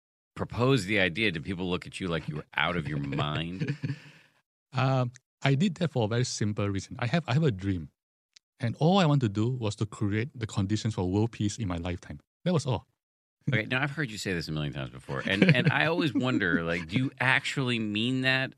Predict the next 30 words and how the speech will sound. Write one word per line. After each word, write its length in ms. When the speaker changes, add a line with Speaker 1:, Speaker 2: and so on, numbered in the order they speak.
Speaker 1:
Um, 180
because 220
people 240
talk 120
about 200
world 260
peace, 280
and 100
it 60
Speaker 2:
Mm. 40
Speaker 1:
can 140
be 200
an 120
empty, 720
Speaker 2:
Yes. 260
Speaker 1:
uh, 300
an 240
empty, 680
tr-, 320
you 240
know, 440
um, 480
Speaker 2:
Mm. 180
Speaker 1:
platitude, 680
you 60
know, 100
Speaker 2:
Yes. 80
Speaker 1:
world 240
peace. 400
Speaker 2:
Yes. 180